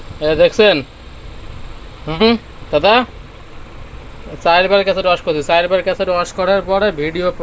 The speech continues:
আইছে আপনার। এই দেখেন, এই যে কি ভিসিআর দিয়ে করতাছি, এইচডি ভিসিআর দিয়ে আপনার কাজ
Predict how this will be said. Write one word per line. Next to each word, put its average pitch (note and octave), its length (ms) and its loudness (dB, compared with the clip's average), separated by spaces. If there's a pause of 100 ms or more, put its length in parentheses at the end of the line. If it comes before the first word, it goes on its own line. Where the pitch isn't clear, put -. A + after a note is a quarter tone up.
(220)
আইছে D3+ 260 0 (240)
আপনার। B2+ 280 -4 (800)
এই C#3 140 -4
দেখেন, C3+ 280 -4
এই C3+ 100 -4
যে C3+ 120 -2 (880)
কি F#3 140 0
ভিসিআর G3 300 4
দিয়ে G3 180 4
করতাছি, F#3 380 2 (380)
এইচডি F#3 360 4
ভিসিআর G3 380 4
দিয়ে G#3 100 6
আপনার F#3+ 220 2
কাজ F3+ 140 2